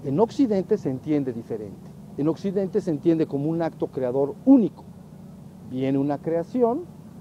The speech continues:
y finalmente, después de la creación, viene un acto final,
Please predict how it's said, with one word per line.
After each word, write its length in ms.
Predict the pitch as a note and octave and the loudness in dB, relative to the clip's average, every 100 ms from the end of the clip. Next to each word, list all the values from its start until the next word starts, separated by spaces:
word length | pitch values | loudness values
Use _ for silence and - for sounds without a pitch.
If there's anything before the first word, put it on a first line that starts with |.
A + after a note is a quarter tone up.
| - | -6
y 100 | D#3+ | -6
finalmente, 800 | - C3 C3 B2 F#3 D#4 B3+ D3 | -2 -2 0 0 2 4 4 2
después 360 | B2 A2+ C3+ B2 | 0 -4 -4 0
de 60 | C3+ | 2
la 120 | D3+ | 0
creación, 440 | G#3+ F#3+ G#3+ G3+ | 0 -2 0 2
viene 160 | E3+ D3 | 4 4
un 140 | D3 | 2
acto 260 | D3 - E3 | 0 0 -2
final, 800 | - - C#3 C3+ E3 E3+ B2+ | -4 -4 -2 0 2 4 4